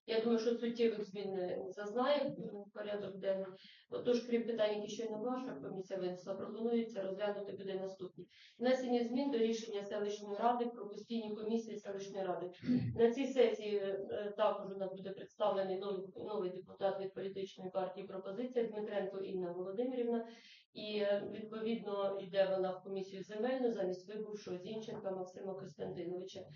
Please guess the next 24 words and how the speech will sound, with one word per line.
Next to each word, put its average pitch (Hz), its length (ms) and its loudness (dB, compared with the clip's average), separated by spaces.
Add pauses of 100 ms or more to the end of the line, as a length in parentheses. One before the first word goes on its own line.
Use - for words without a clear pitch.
(260)
Отож, 226 220 -4
пропонується 208 600 -2
внести 185 380 -4
зміни 180 400 -2
до 180 100 -2
даного 180 380 -4
рішення, 254 460 -2
а - 40 -2
саме 233 400 -2 (200)
її 180 520 -4 (220)
ввести 220 420 -4
до 180 200 2
земельної 202 580 2
комісії. - 560 -8 (300)
Наступне 240 500 6
питання 233 440 4
порядку 208 400 -2
денного — 240 480 2
це 208 140 -4
внесення 220 440 0
змін 240 240 0
до 202 140 2
програми 214 640 4
благоустрою. 208 840 2